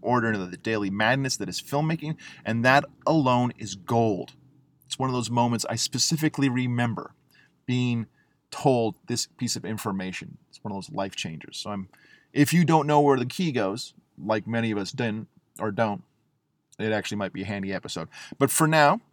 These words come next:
I wanna thank you again for listening and remind you that if you have any questions or comments or criticisms,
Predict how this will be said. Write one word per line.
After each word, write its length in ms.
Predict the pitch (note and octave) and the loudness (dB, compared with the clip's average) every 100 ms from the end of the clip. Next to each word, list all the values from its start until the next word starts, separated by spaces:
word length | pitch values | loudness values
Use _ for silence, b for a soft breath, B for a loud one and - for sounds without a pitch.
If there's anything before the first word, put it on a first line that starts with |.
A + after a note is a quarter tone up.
| _ - | _ -2
I 40 | |
wanna 180 | C3+ C3+ | 2 2
thank 300 | - D3 C#3 | 2 0 2
you 100 | C3+ | 2
again 300 | B2 C3 C3+ | 2 0 0
for 120 | - | -2
listening 400 | A2+ A#2+ - C3+ | -2 0 0 -2
and 120 | B2+ A#2 | -2 -2
remind 400 | A#2 B2 C#3 D#3+ | 2 4 4 2
you 80 | C#3+ | 2
that 120 | C3 | 0
if 100 | A#2+ | 0
you 80 | B2 | 4
have 220 | B2 A#2 | 4 4
any 240 | A#2+ C#3 F#3 | -2 -2 -2
questions 540 | - F3+ D#3+ F3 E3+ | 0 0 2 -4 -2
or 180 | D#3 F#3 | 0 0
comments 480 | - C#3 A#2+ B2+ - | 2 2 2 -2 -4
or 160 | B2 | -6
criticisms, 760 | B2 - D3+ - A#2 G2+ G2+ | -6 -2 -2 -2 -4 -4 -6